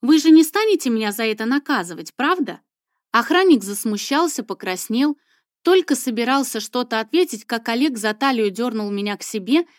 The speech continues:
заставляя буквально упасть ему в объятия. «А еще язык. Если отрежете его ей, осуждать не стану». Вцепившись в мою талию, словно спасательный трос над пропастью, мужчина явно собирался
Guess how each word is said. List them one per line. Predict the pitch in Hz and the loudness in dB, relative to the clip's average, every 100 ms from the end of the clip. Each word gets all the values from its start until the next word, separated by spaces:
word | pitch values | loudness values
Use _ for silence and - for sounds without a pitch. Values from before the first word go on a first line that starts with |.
| _ - | _ -6
заставляя | 233 247 247 330 370 | -6 -2 0 2 2
буквально | 240 226 269 294 269 | 0 -2 4 4 4
упасть | 233 214 240 294 - | 0 -2 -2 -2 0
ему | 233 233 | -2 0
в | |
объятия. | 240 214 180 151 - - _ _ _ _ _ _ | -2 -4 -8 -10 -14 -20 _ _ _ _ _ _
«А | - 233 | 0 2
еще | 262 - 339 | 2 4 4
язык. | 320 277 196 160 _ _ _ _ | 6 2 -2 -6 _ _ _ _
Если | 233 294 302 320 | 2 4 4 2
отрежете | 302 302 359 - 226 - 196 | 2 4 4 2 -2 -4 -4
его | 185 | -2
ей, | 185 180 175 - | -2 0 -2 -2
осуждать | 190 185 196 196 294 254 | -4 -2 -4 -2 -2 -2
не | 170 | -6
стану». | - 175 170 165 - _ _ _ _ _ _ | -4 -2 -2 -4 -10 _ _ _ _ _ _
Вцепившись | - 269 262 339 - 262 233 | -6 -2 4 2 4 -2 -2
в | |
мою | 240 226 | -2 -2
талию, | 220 269 277 214 | -2 0 0 0
словно | 190 247 226 208 | -2 -4 -4 -4
спасательный | - 220 214 240 226 208 190 | -6 -8 -4 -4 -4 -6 -8
трос | 180 214 208 | -6 -8 -6
над | 196 190 | -8 -8
пропастью, | - 302 214 - 196 | -6 -4 -6 -10 -8
мужчина | 202 226 359 359 | -8 -4 2 4
явно | 277 269 311 269 | 4 4 4 4
собирался | 226 220 196 220 269 - | 2 -6 -4 -2 -2 -4